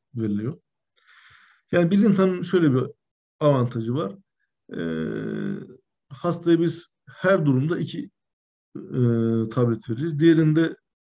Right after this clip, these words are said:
eğer Plavix olsaydı bu, eğer hasta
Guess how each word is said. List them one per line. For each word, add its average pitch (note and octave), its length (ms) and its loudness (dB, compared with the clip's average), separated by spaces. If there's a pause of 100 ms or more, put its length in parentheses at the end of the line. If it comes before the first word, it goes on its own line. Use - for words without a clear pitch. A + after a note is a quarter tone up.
(260)
eğer D3+ 240 0
Plavix D3 380 0
olsaydı A2 400 -6
bu, E3 260 -2 (400)
eğer D#3 220 4
hasta D#3 540 2